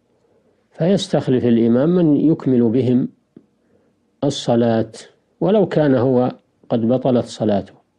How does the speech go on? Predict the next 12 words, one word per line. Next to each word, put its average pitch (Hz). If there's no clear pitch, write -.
أو 123
دخل 127
في -
الصلاة 131
من 123
غير 127
وضوء 117
ناسي، 113
يستخلف 147
من 123
يكمل 143
بهم 113